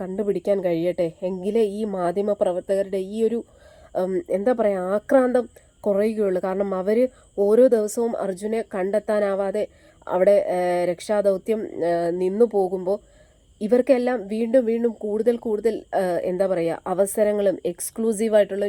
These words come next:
ന്യൂസുകളും ഒക്കെ ഇവർക്ക് കിട്ടുകയാണ്. ഇനിയിപ്പോൾ നാളെ തന്നെ നോക്കിയോളൂ, രാവിലെ മുതൽ ഈ ചാനലുകാരെല്ലാം, അതായത് ഈ മാധ്യമ പ്രവർത്തകരെല്ലാം അവിടെ ഉണ്ടാവും. അവിടുത്തെ കാര്യങ്ങൾ രാവിലെ മുതൽ ലൈവായിട്ടും വീഡിയോസായിട്ടും ഒക്കെ നമ്മളെ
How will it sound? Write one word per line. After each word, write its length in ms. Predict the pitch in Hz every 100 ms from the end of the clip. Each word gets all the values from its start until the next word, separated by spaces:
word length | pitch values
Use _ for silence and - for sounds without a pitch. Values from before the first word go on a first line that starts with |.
| 196
ന്യൂസുകളും 600 | 196 208 202 214 196 220 _ _ _ _ _ _ _ _ _ - -
ഒക്കെ 160 | 185 247
ഇവർക്ക് 240 | 220 202 233 -
കിട്ടുകയാണ്. 480 | 202 - 202 160 160 -
ഇനിയിപ്പോൾ 280 | 226 233 247 226
നാളെ 220 | 233 247
തന്നെ 160 | 247 233 226
നോക്കിയോളൂ, 400 | 196 196 185 170 - _ _ _ 190
രാവിലെ 440 | 196 190 208 226 233 214
മുതൽ 220 | 185 190 202 - 170
ഈ 20 | 185 -
ചാനലുകാരെല്ലാം, 1000 | 175 165 180 180 175 165 165 185 196 - -
അതായത് 300 | 170 175 175 190
ഈ 20 | 185
മാധ്യമ 320 | 170 170 190 -
പ്രവർത്തകരെല്ലാം 840 | 175 160 185 170 175 214 226 214 185
അവിടെ 160 | 170 175
ഉണ്ടാവും. 360 | 151 143 131 73 _ _ - _ _
അവിടുത്തെ 260 | 175 196 190 190
കാര്യങ്ങൾ 360 | 170 175 175 170 175
രാവിലെ 400 | 170 175 185 196 175
മുതൽ 200 | 170 175 160
ലൈവായിട്ടും 640 | 170 160 180 175 165 180 165 165
വീഡിയോസായിട്ടും 640 | 185 196 190 175 160 180 160
ഒക്കെ 280 | - - 190
നമ്മളെ 200 | 165 175